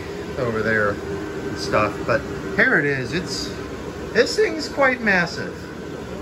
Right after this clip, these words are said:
It, it's pretty darn massive.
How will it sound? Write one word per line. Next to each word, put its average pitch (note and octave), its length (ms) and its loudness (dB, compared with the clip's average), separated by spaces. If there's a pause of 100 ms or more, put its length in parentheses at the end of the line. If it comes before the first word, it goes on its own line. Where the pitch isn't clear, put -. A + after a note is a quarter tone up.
(840)
It, - 160 -6 (240)
it's G3 140 -4 (100)
pretty G#3 220 0
darn F3+ 260 0
massive. D3 460 -2